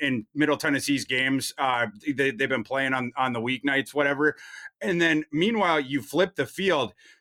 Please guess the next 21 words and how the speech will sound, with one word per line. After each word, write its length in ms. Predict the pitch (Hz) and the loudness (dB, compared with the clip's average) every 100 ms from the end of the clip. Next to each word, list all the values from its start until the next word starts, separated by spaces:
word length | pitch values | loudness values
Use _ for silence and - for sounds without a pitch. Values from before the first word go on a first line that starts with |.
| _ | _
Middle 260 | 151 202 247 | -2 2 2
Tennessee, 440 | - 185 151 202 | 2 0 0 0
all 200 | 151 160 | 2 2
they 160 | 165 151 | 2 0
do 260 | - 151 156 | 2 2 2
is 140 | 113 | 0
pass. 500 | - 127 127 147 - | -4 -2 0 -2 0
They 140 | 147 | 0
just, 200 | 127 135 | 0 -2
you 60 | 143 | -2
know, 120 | 127 | -2
that's 260 | 120 131 - | 0 -2 -4
the 160 | 135 | -2
offense 360 | 120 123 139 127 | 0 0 -2 -2
with 120 | 117 | -6
Stockstill. 440 | - 120 113 143 131 | -2 -2 0 -2 -2
It's 100 | 139 | -2
just 180 | 123 | -4
pass, 240 | - 123 120 | -4 -4 -2
pass, 260 | 127 107 | -4 -4
pass. 340 | - 123 123 | -2 -2 -2